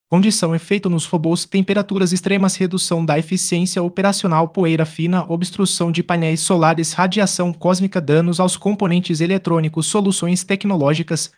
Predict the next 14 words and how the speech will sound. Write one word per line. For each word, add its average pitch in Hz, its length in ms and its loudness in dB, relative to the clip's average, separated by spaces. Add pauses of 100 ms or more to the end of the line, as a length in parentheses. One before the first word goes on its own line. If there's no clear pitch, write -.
Para 180 180 2
superar 180 460 0
desafios. 190 640 -2
Para 180 200 0
enfrentar 185 440 0
esses 165 240 -2
desafios, 165 760 -2 (220)
a 151 80 -2
tecnologia 185 720 0
tem 202 160 -2
avançado 170 460 0
a 160 40 2
passos 165 400 0
largos. - 680 -4